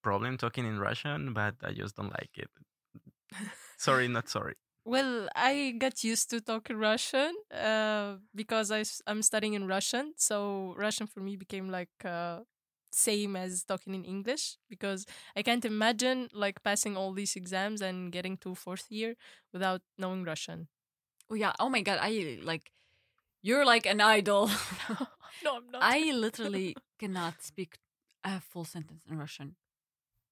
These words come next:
Speaker 1: Yes, you can.
Speaker 3: No,
Speaker 2: You
Speaker 3: I
Speaker 2: can.
Speaker 3: can't.
Speaker 2: You can. It just
Speaker 1: Oh,
Speaker 3: Have
Speaker 1: come
Speaker 3: you
Speaker 1: on.
Speaker 3: ever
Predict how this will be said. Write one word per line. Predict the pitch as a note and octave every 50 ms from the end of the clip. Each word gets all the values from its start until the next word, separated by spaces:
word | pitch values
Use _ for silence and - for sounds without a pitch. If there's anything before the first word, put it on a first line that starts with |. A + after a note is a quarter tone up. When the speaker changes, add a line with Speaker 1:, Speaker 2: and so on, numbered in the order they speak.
| _ _ _ _ -
Speaker 1:
Yes, | D3+ C#3 C#3+ G3 A3 - -
you | A2+
can. | - - - - G#2+ G2+ A2+ A#2+ - _ -
Speaker 3:
No, | -
Speaker 2:
You | E3
Speaker 3:
I | D3+
Speaker 2:
can. | C#3 - C#4 E4+
Speaker 3:
can't. | C#4 E3+ D#3+ D#3 D3 - _ _ _
Speaker 2:
You | A3+ A#3+
can. | - C#4 A#3 F#3+
It | A#3+ A#3+
just | G#4+ -
Speaker 1:
Oh, | -
Speaker 3:
Have | F#3+
Speaker 1:
come | - -
Speaker 3:
you | -
Speaker 1:
on. | -
Speaker 3:
ever | A#3 B3+ -